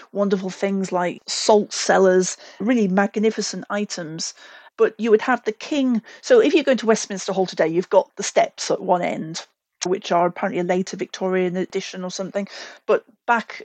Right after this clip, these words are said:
in the medieval period, you would have about six or seven steps up to a dais,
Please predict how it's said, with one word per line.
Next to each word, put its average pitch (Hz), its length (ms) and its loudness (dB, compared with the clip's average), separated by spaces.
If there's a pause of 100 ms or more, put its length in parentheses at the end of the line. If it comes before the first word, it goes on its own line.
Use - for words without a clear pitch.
in 208 100 2
the 202 60 2
medieval 214 460 2
period, 175 520 -2
you 220 80 -6
would 247 120 -4
have 302 140 0
about 247 260 0
six - 320 -6
or - 20 -12
seven 196 380 -4
steps - 480 -4
up 254 140 0
to - 100 -2
a 190 60 4
dais, 180 480 0